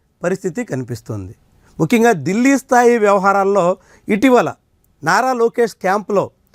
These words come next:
సానా సతీష్ చాలా క్రియాశీలకంగా మారిపోయారు. చాలా యాక్టివ్గా కథ నడుపుతున్నారు. ఢిల్లీలో ఒకప్పుడు ఈడీ, సీబీఐ లాంటి సంస్థల విషయాల్లో కూడా వేలు పెట్టి సానా సతీష్ కేసుల్లో ఇరుక్కున్న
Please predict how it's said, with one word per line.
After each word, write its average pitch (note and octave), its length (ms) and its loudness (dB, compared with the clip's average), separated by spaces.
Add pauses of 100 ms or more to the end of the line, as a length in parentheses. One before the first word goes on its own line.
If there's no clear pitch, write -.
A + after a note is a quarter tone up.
(220)
సానా C#4 380 2
సతీష్ A#3+ 420 -2 (460)
చాలా C#4+ 340 2
క్రియాశీలకంగా G3+ 880 -4
మారిపోయారు. B2 600 -8 (500)
చాలా C#4+ 280 4
యాక్టివ్గా A#3+ 800 0 (340)
కథ F#3+ 200 0
నడుపుతున్నారు. C#3 680 -6 (520)
ఢిల్లీలో C4 540 4 (400)
ఒకప్పుడు A3+ 380 -2
ఈడీ, A#3+ 520 0
సీబీఐ B3+ 580 2
లాంటి B3 380 -2
సంస్థల A#3 600 0 (280)
విషయాల్లో C#4+ 580 0
కూడా C4+ 220 -2
వేలు B3 300 2
పెట్టి A#3 520 -6 (260)
సానా B3 320 0
సతీష్ A#3 460 -2 (300)
కేసుల్లో A3+ 580 4
ఇరుక్కున్న G3 480 0